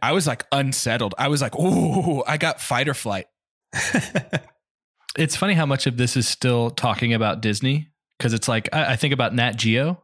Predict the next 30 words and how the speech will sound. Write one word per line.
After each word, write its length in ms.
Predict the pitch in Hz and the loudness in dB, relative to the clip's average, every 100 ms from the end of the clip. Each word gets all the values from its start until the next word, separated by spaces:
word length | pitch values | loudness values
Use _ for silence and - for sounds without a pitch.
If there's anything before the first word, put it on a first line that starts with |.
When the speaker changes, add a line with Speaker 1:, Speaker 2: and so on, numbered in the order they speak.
| - | -2
Speaker 3:
and, 160 | 127 120 | 0 2
like, 220 | 107 - | 0 0
Planet 280 | 135 123 127 | 0 2 2
Earth 400 | 120 120 - - - - | 2 0 -4 -12 -12 -4
Speaker 1:
Sure, 340 | - 117 117 | -2 0 2
Speaker 3:
and 140 | 127 | 2
watching 300 | 120 120 110 | 2 2 2
Speaker 1:
yeah. 40 | 120 | 2
Speaker 3:
all 60 | |
of 80 | 117 | 2
that. 320 | 113 123 135 - - - | 2 0 -2 -10 -10 -2
When 160 | 135 | 2
we 100 | 139 | 2
get 300 | 135 135 156 | 2 0 0
to 100 | - | 0
the 160 | 160 131 | 2 2
episodes 920 | 113 - 117 - 107 101 98 - - - | 2 0 0 0 2 0 -2 -6 -8 -10
where 240 | 139 127 113 | -2 0 0
it's 220 | 117 - | -2 -2
the 300 | 123 113 104 | 0 0 -2
single 460 | - - 131 135 127 | -4 0 2 2 2
manned 420 | 123 117 117 110 - | 2 2 2 -2 -4
sub 440 | - 117 117 117 | -2 0 0 -2
going 280 | 113 113 113 | -2 0 0
down 220 | 110 110 | 0 -2
to 80 | 110 | -2
the 100 | 110 | -4
deepest 440 | 104 117 123 147 147 | -2 -2 0 0 2
Speaker 1:
<laughs> 20 | |
Speaker 3:
depths 420 | 110 - - | 0 -2 -6